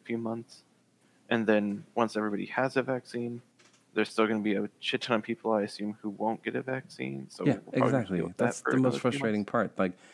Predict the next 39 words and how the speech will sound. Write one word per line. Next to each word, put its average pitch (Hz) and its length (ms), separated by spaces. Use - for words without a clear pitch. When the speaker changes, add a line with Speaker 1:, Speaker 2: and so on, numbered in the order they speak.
Speaker 2:
the 104 100
thing 113 220
no 110 120
one's 107 180
talking 98 380
about. 78 280
First 107 300
of 85 120
all, 82 200
like, 78 440
what 85 180
about 87 200
the 98 120
anti-vaxxers? 107 800
Are 80 100
they 80 140
gonna 85 180
get 90 200
this 87 220
vaccine? 139 520
Are - 120
we 92 120
going 101 220
to 101 120
enforce 92 420
it? 131 160
Is 104 200
it 95 120
gonna 98 240
be 95 140
free? 107 760
Like, 95 380
no 95 220
comment? 127 580
Like, 107 140
Speaker 1:
I'm, 139 140
Speaker 2:
okay. 104 360
Speaker 1:
I'm 127 260
assuming, 143 960